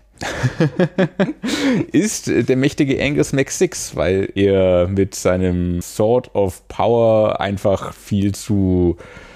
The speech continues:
Speaker 2: groß und mächtig und bunt ist für <laughs> das Keep It True. Kollege Lothar Gerber hat sich mit Thomas Winkler zusammengesetzt und über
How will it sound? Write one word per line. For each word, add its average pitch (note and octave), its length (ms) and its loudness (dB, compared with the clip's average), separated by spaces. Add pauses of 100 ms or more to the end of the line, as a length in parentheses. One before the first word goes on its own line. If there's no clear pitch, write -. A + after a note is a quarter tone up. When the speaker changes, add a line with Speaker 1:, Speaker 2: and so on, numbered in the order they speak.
(440)
Speaker 2:
groß F3+ 300 0
und D3+ 80 2
mächtig D3 300 0
und A#2+ 160 4
bunt C#3+ 280 4
ist - 380 0
für - 640 0 (120)
<laughs> - 120 -2
das - 200 -4
Keep A#2 260 -2
It G#2 120 -2
True. G#2 300 2 (460)
Kollege C3 360 2
Lothar D3 340 2
Gerber A#2+ 500 2
hat G2 140 -2
sich - 340 -4
mit F#2 440 -2 (180)
Thomas G2 480 0
Winkler A#2 540 2 (120)
zusammengesetzt A2 1160 0
und A2+ 540 0
über G#2 460 2